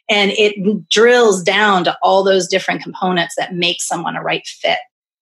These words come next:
You can kind of liken it to thinking of your ideal client, actually. It's really similar to that,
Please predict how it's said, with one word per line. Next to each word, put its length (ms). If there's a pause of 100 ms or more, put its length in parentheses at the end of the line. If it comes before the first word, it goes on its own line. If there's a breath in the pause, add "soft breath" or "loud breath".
(140)
You 120
can 80
kind 220
of 80
liken 340
it 120
to 100
thinking 300
of 80
your 120
ideal 240
client, 480
actually. 540
It's 140
really 180
similar 420
to 140
that, 220